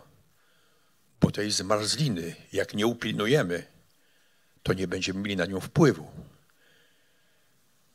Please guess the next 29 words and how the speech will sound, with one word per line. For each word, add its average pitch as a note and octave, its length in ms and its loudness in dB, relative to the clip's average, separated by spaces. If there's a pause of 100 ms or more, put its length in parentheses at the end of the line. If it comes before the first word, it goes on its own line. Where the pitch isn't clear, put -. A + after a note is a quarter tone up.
(1000)
To G2 180 8
jest C3 320 2
w - 80 -6
ostatnim F#2+ 760 -4
raporcie. - 560 -10 (160)
No C#3 60 -10
więc - 240 -4 (320)
co - 140 -2
do C#3 120 -6
tego, C#3+ 460 -2 (240)
znaczy - 440 -6 (360)
zawsze D3 400 4
będą F#2 420 0
antyszczepionkowcy, - 1200 -4
jak E2 160 -8
widać A2 360 -2
i, G2+ 140 -6 (920)
proszę - 360 -2
państwa, - 520 0
dwa - 200 6
procent, - 580 0
trzy - 200 2
procent A2 380 -4
Niemców G2+ 380 -4
uważa, G2+ 360 0
że - 120 -4
Holokaust G#2 720 0
to F#2+ 120 -2
był G2 200 -6